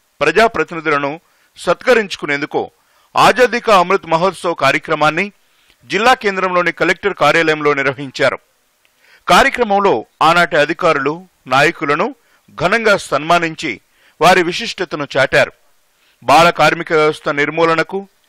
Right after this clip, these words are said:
రెండు వేల ఒకటిలో అప్పటి ప్రభుత్వం పైలట్ ప్రాజెక్టు కింద జిల్లాలోని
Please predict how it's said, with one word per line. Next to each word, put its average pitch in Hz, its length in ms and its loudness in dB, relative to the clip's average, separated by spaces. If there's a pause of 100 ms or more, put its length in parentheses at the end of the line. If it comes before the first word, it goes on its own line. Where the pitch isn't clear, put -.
(180)
రెండు 190 240 2
వేల 220 180 4
ఒకటిలో 156 420 0 (380)
అప్పటి 156 280 -2
ప్రభుత్వం 156 480 -2 (500)
పైలట్ 226 380 2
ప్రాజెక్టు 185 380 0
కింద 170 260 0 (580)
జిల్లాలోని 165 540 2